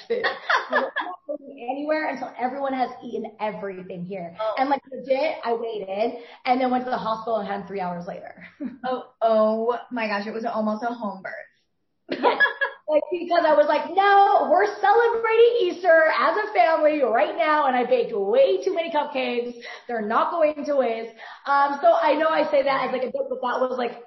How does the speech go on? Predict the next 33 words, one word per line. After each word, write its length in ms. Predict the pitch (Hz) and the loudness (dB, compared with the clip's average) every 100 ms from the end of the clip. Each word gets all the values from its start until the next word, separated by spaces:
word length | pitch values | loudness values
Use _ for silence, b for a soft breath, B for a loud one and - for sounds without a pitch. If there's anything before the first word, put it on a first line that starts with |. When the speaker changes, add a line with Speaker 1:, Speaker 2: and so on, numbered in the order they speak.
| _ | _
Speaker 1:
literally 420 | 233 247 240 240 | -8 -2 -2 0
a 60 | 233 | -2
real 300 | 220 226 220 | 0 -6 -8
thing. 360 | 220 208 262 359 - | -8 -8 -8 -10 -8
And 180 | 277 269 | -8 -4
so 280 | 285 277 - | -4 -4 -6
Easter 280 | 285 269 311 | -8 -8 -6
is 60 | |
just, 120 | 277 262 | -6 -6
like, 140 | 262 | -6
a 80 | 247 | -6
really 420 | 220 233 233 233 - | -4 -2 -2 -4 -6
fun 220 | 226 214 | -8 -8
time 220 | 214 214 | -10 -10
for 80 | 208 | -8
our 140 | 214 | -8
family 280 | 220 208 208 | -8 -10 -10
to 60 | 208 | -10
kind 180 | 208 214 | -10 -8
of 80 | |
reflect 420 | 180 175 214 202 - | -10 -10 -10 -10 -10
back 240 | 196 190 | -8 -8
on 140 | 196 196 | -10 -10
that. 380 | 180 196 226 B B B B | -8 -8 -10 B B B B
Uh, 320 | 233 233 226 220 | -8 -4 -2 -4
but 80 | |
it's 80 | 262 | 0
also, 220 | 349 349 | 0 0
like, 180 | 381 381 | -2 -2
it's 180 | 381 - - - | -6 -12 -20 -8
my, 300 | 302 302 311 | -4 -4 -4
I 40 | 294 | -4
mean, 300 | 302 294 | -4 -6